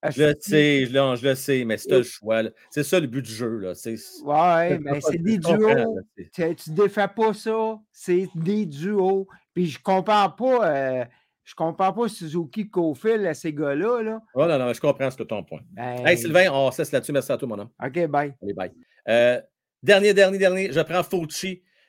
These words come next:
Speaker 1: Euh, les autres, on se reprend demain, OK ? Euh, Sarah, Spotton, Philippe, Connor. Euh, demain, là. Euh, revenez, OK ? Tout de suite, tout de suite, tout de suite. Euh,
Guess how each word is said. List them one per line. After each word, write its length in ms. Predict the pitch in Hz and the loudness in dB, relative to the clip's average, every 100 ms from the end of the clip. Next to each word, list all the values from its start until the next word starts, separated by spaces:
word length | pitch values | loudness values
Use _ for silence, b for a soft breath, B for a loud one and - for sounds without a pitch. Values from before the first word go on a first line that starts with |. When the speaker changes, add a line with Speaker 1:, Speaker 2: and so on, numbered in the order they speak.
| - | -4
Speaker 1:
Euh, 260 | 131 131 131 | 2 4 4
les 200 | 160 143 | 2 0
autres, 160 | 185 147 | 0 -2
on 40 | |
se 100 | - | -4
reprend 240 | 127 147 | -4 -4
demain, 240 | 135 113 107 | -4 -4 -6
OK ? 140 | - | -8
Euh, 920 | 147 160 120 117 117 113 110 107 107 | -8 -6 -2 0 2 0 0 0 -2
Sarah, 460 | 104 - 151 143 147 | -4 -2 0 0 -2
Spotton, 500 | - 139 123 139 131 | -2 -2 -2 -4 -4
Philippe, 380 | - 120 127 _ | -6 -6 -6 _
Connor. 420 | - 123 127 127 127 _ _ _ 104 | -4 -4 -4 -6 -10 _ _ _ -4
Euh, 140 | 107 | -2
demain, 360 | 117 160 151 139 | 0 0 0 -4
là. 200 | 123 123 _ _ _ | -8 -12 _ _ _
Euh, 260 | 92 104 107 | -6 -4 -2
revenez, 380 | 147 151 131 127 | 0 -2 -2 -4
OK ? 140 | 107 | -6
Tout 80 | 139 | -10
de 40 | 131 | -10
suite, 80 | |
tout 80 | 143 | -10
de 40 | 135 | -10
suite, 180 | 135 | -10
tout 40 | 123 | -12
de 0 | |
suite. 240 | - 120 _ _ _ _ - | -12 -16 _ _ _ _ -12
Euh, 640 | 92 98 101 98 98 98 | -6 -4 -2 -4 -4 -8